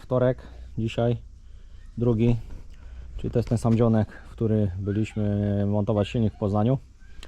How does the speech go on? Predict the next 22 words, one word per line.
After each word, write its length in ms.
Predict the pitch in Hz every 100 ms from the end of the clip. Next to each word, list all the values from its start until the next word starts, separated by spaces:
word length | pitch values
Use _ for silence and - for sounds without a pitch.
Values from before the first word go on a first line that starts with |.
| - - - - - - - - - -
Zostało 400 | 101 98 107 101
jeszcze 160 | 95 107
kawał 320 | 101 98 95
dnia, 200 | 92 107
więc 340 | 101 95 -
obejdę 360 | - 101 107 101
na 100 | 95
szybko, 320 | - 98 -
pokażę, 400 | - 95 98 95 - - - - - - - -
co 140 | - 113
mamy 220 | 113 110
do 100 | 104
zrobienia, 460 | 101 98 104 104 113 - - - - - - - -
co 140 | - 104
dzisiaj 200 | 101 110
klienci 320 | - 104 98
nawieźli. 440 | 101 101 92 104 117 - - - - - - - - - -
Tu 160 | 104 95
coś 200 | - 117
takiego, 460 | 123 - 117 113 127
taką 240 | 113 -
kubotkę 600 | 107 110 113 - 113 123